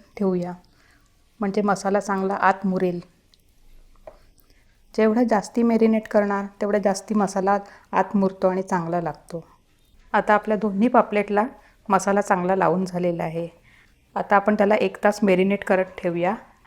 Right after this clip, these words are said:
आणि तोपर्यंत आपण तळायची तयारी करूया. एक तास झाला आहे आणि आपलं हे चांगलं मॅरिनेट झालेलं आहे. आता आपण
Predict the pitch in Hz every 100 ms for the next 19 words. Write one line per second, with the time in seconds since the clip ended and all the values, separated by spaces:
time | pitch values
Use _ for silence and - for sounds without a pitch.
0 | - 196 202 220 202 202 196 196 190 226
1 | 254 - - _ 185 175 185 202 196 180
2 | 170 175 175 165 160 160 - _ _ _
3 | _ _ _ _ _ 302 220 214 247 233
4 | 214 214 220 196 214 269 - 202 214 -
5 | 196 202 208 208 226 220 196 220 220 202
6 | 202 214 208 190 185 190 185 170 180 -
7 | - _ _ _ - 185 208 208 220